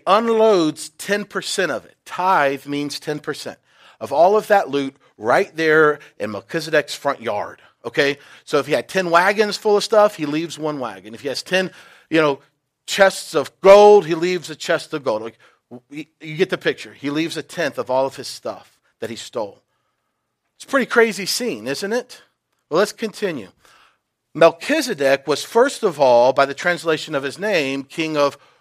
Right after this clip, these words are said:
Righteousness. Okay, so Melchizedek is Hebrew.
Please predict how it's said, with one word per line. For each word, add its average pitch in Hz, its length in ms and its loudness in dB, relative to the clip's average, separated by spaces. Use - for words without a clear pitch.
Righteousness. 131 1300 -6
Okay, 143 180 0
so 143 240 -2
Melchizedek 190 640 2
is 151 120 -4
Hebrew. 123 540 -10